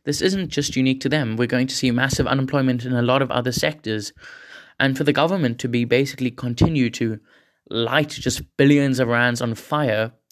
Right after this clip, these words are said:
to save the airline industry when there's so many other people who are in desperate need of financial aid just so that they can eat at night, the government ne-, really needs to make sure that these people are being looked after and not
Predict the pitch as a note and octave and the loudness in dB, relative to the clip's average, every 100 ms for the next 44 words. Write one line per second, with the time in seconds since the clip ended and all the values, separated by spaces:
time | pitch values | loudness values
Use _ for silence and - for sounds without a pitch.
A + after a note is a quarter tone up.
0 | _ - _ - C3+ C#3 C3+ A#2+ - - | _ -20 _ -6 2 4 4 2 0 2
1 | D#3 D#3+ B2+ A#2+ A#2+ - B2+ A#2 - _ | 2 4 2 0 -2 -2 0 0 -4 _
2 | _ _ _ _ _ _ _ _ - C3 | _ _ _ _ _ _ _ _ 0 4
3 | D3 D3 - F3+ F3+ D#3+ D3 C#3+ C#3 C3+ | 4 2 4 4 4 2 2 2 0 -2
4 | - D#3+ C#3 A2 G#2+ - - - D3 C#3 | -6 -8 -6 -10 -12 -20 -20 -4 0 2
5 | C3 D#3+ D#3+ - E3 - B2+ B2 A2+ - | 2 2 2 0 -4 -2 -2 -2 -2 -2
6 | A#2+ A#2 A#2 - C3+ B2+ A2 - - - | 0 0 -2 -4 0 0 -2 -10 -16 -16
7 | - G3 - A3+ F#3 F3 C3+ C#3+ C3+ - | -2 0 2 4 2 2 -2 -2 -6 -4
8 | E3+ - - A2+ G#2 G2 - _ _ - | -2 -4 -4 -2 -2 -6 -16 _ _ -20
9 | _ _ - C3 C#3+ D#3 C#3+ C#3 C3+ C3+ | _ _ -2 2 2 4 2 0 -2 0
10 | C3 D3 E3 C#3 C3 - B2+ A#2+ A#2 A#2+ | 2 2 2 0 0 0 2 0 0 -2
11 | A#2 C3 A#2 - B2+ D3+ D3+ - B2+ A#2+ | 0 -2 -2 -6 -2 -2 0 -2 0 0
12 | A#2 A2+ A2+ A2 A#2+ A2 G#2+ - A#2 - | 2 0 -2 -4 -4 -4 -2 0 0 0
13 | A2+ A#2 B2+ B2 | -2 0 0 -2